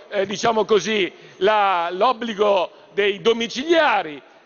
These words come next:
Non capisco per quale motivo, per un processo così ridicolo, per come l'abbiamo voluto, si debba spostare, con tutto quello che è successo, un ergastolano che poi giustamente è evaso.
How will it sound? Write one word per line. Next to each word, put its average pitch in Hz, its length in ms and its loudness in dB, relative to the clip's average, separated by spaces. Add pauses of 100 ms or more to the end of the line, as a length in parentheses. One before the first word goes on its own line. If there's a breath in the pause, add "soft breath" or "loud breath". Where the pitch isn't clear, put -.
Non 294 300 -2
capisco 269 600 0
per 214 200 -2
quale 262 260 2
motivo, 233 520 -2
per 220 260 -2
un 247 160 -6
processo 226 720 0
così 190 460 0 (120)
ridicolo, 226 680 2
per 185 220 -4
come 240 260 2
l'abbiamo 214 400 -2
voluto, 240 640 0 (280 loud breath)
si - 120 -20
debba 196 260 2
spostare, 190 760 -2 (600 soft breath)
con 156 200 -2
tutto 185 280 -2
quello 196 180 2
che 170 80 -4
è 160 40 0
successo, 170 680 0
un 202 340 -2
ergastolano 175 960 0
che 170 140 -4
poi 170 200 -2
giustamente 156 600 -4
è - 20 2
evaso. 113 440 -6